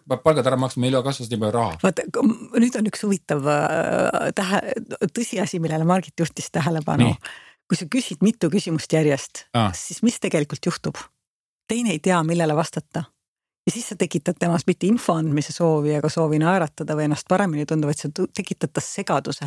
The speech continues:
Speaker 2: millele vastata.
Speaker 1: Mhm.
Speaker 2: Et kui me läheme päris niimoodi A ja B juurde, siis küsimuste kui tööriista kasutamise juures esimene, äh, mõte võiks olla see, et üks küsimus korraga ja siis võiks olla paus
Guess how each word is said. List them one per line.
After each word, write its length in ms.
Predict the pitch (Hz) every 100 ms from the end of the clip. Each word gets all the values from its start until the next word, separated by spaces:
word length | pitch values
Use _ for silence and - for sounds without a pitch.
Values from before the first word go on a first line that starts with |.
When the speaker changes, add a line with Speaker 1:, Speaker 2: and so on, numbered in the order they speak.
| 123
Speaker 2:
millele 300 | 170 156 143
vastata. 460 | 160 - - 151 - _ -
Speaker 1:
Mhm. 320 | 90 98 139 - -
Speaker 2:
Et 240 | - - -
kui 160 | - 170
me 80 | 170
läheme 220 | 175 175
päris 300 | 196 190 -
niimoodi 240 | 165 151 170
A 60 | 202
ja 120 | 165 151
B 140 | 196
juurde, 400 | 185 165 160 - 147
siis 140 | -
küsimuste 760 | - 220 175 135 - - - 156 - - - -
kui 160 | - 151
tööriista 560 | 190 180 151 - 151
kasutamise 640 | 175 165 147 160 135 - 160
juures 320 | 151 143 -
esimene, 720 | 180 - 160 151 156 156 156 160 _ _ _ _ _ _ -
äh, 280 | 151 151 143
mõte 380 | 165 - - 151
võiks 160 | 151 -
olla 160 | 165 170
see, 220 | - 151 139
et 160 | 202
üks 220 | - - -
küsimus 400 | 151 160 156 -
korraga 400 | 151 170 226 233 _ _ _ _ _ _ _ _ _ -
ja 80 | 165
siis 160 | 190
võiks 240 | - 143 -
olla 220 | 143 160 - -
paus 640 | 165 156 143 151 - -